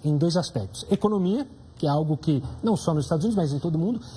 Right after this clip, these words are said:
mas chamou a atenção também a preocupação com a democracia. E aí, claro,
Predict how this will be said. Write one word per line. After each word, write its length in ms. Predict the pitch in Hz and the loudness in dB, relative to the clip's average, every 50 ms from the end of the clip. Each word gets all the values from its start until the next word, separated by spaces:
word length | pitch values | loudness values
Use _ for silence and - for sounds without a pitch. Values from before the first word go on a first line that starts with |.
| - - - | -14 -6 -2
mas 160 | - 226 220 | 0 2 2
chamou 180 | - 226 214 208 | 2 2 0 0
a 20 | |
atenção 340 | 196 - 196 175 - - 185 | 0 0 0 0 0 0 0
também 300 | - 180 180 196 196 - | 0 0 0 0 -2 -2
a 80 | - 151 | -4 -2
preocupação 520 | - 170 165 - - 151 - - 185 180 | -2 -2 0 0 0 0 2 2 0 0
com 200 | 156 - 180 175 | 2 2 2 2
a 100 | 175 170 | 2 2
democracia. 1400 | 135 139 147 147 143 190 226 220 165 185 180 180 185 190 185 - - 190 185 - - - - 175 165 139 120 107 98 - - - - - - - | 2 2 2 2 2 2 2 0 -2 -2 -2 0 0 0 -2 -2 -2 -2 -2 -2 -4 -2 0 2 2 2 2 0 -2 -8 -14 -18 -18 -10 -2 2
E 80 | 185 | 2
aí, 180 | 185 165 160 160 | 4 4 4 2
claro, 460 | 160 - - 143 - 147 156 190 208 | 0 0 0 2 2 2 2 0 -2